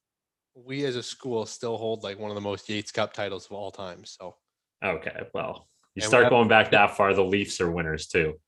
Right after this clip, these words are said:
Speaker 1: Hey, and we have more Grey Cups at some C F L franchises, so <laughs>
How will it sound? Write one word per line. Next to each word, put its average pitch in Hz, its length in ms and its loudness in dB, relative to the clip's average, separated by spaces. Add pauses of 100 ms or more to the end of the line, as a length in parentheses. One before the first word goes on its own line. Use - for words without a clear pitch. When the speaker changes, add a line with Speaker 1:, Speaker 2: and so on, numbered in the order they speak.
(220)
Speaker 1:
Hey, 135 360 0
and 143 220 0
we 147 100 0
have 135 180 -2
more 131 220 -2
Grey 127 220 -4
Cups 127 300 -8
at 123 140 -14
some 120 240 -12
C 123 180 -12
F 113 120 -10
L 107 120 -6
franchises, 95 720 -16
so 98 420 -10 (720)
<laughs> - 140 -12